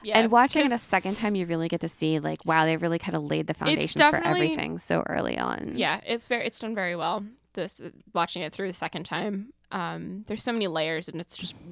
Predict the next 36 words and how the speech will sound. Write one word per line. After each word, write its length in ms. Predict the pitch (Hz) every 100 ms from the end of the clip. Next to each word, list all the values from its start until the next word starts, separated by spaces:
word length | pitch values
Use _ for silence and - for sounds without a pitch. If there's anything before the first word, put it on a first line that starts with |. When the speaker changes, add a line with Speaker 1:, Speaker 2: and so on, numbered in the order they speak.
| 165
Speaker 1:
wo-, 180 | 175 185
Speaker 2:
Yeah, 140 | - 208
I 40 |
Speaker 1:
woven 220 | 190 185
Speaker 2:
mean, 120 | 190 185
Speaker 1:
beautifully. 500 | 165 165 208 156 156
Speaker 2:
the, 80 | 196
the 60 |
bagels, 580 | - 202 190 185 180 180
the 100 | 170
Google 300 | 185 175 170
eyes, 340 | 165 156 156 -
everything. 440 | 151 151 - -
It's 160 | 220 170
all 80 |
just 240 | 160 151 208
Speaker 1:
Everything. 20 |
Speaker 2:
very, 300 | 165 160 -
like, 380 | - - - - - _
it's 200 | 185 - - _ _ _ -
Speaker 1:
And 140 | 262
Speaker 2:
just, 80 | 240
Speaker 1:
even, 200 | 269 269
like, 140 | 294 277
the 60 |
Speaker 2:
yeah. 80 | -
Speaker 1:
char-, 180 | - 190
yeah, 240 | 170 147 - -
it's, 240 | 208 - -
Speaker 2:
You're 120 | 208
definitely 320 | 208 190 190
Speaker 1:
yes. 80 | 170
Speaker 2:
led 160 | 165
on 140 | 156 156
a 80 | 156
path, 340 | - 151 151